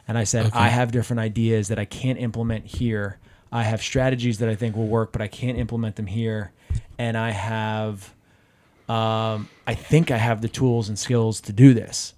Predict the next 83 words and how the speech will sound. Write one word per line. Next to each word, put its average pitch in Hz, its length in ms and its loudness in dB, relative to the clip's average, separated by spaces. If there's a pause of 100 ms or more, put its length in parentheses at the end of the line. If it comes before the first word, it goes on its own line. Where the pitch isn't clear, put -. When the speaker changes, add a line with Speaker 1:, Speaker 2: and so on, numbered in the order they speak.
Speaker 1:
You 113 100 -2
know, 113 260 0
I 139 100 4
never, 160 260 6
th-, - 180 -2
I 127 60 2
never 135 240 4
thought, 120 240 2
like, - 180 0
"Oh, 208 180 6
I'm 165 100 0
gonna 156 120 2
start 117 320 0
out 123 80 2
and 131 80 0
I'm 151 60 0
gonna 139 80 -2
be 117 80 -2
an 117 60 -2
entrepreneur. 123 560 0
I 110 80 0
never, 135 180 -2
I'm 139 60 0
gonna 151 100 0
go 120 160 0
do 127 200 2
this 107 180 6
Speaker 2:
Yeah, 92 180 10
Speaker 1:
thing." 85 80 6
Speaker 2:
yeah. 82 280 4
Speaker 1:
Like, 151 240 0
that 170 180 4
wasn't 180 260 4
the 123 80 2
thought. 151 420 2
The 110 60 -12
thought 139 180 6
was, 139 140 4
like, 131 240 4 (320)
"I 123 60 2
have 143 200 6
ideas 135 540 4
that 123 140 0
I 120 100 2
need 131 80 4
to 117 80 -2
bring 123 180 2
them 113 100 0
to 113 100 -4
life, 113 280 2
and 110 80 0
the 120 40 2
only 127 120 2
way 123 80 4
I 117 60 2
can 110 100 -4
bring 117 140 2
them 107 80 0
to 107 80 -8
life 110 220 0
is - 80 -8
to 104 60 -10
do 120 120 8
it 110 60 4
this 104 200 -2
other 104 200 0
way." 90 320 -6 (180)
Speaker 2:
Okay. 98 260 -2
Speaker 1:
And 127 120 4
the 139 60 12
other 151 180 10
way 117 180 6
just 113 160 -4
happened 117 260 -2
to 113 40 0
be 113 100 0
running 110 240 2
your 110 100 0
own 104 100 0
business. 104 500 0 (180)
But 117 160 0
it - 60 2
was, 117 280 -2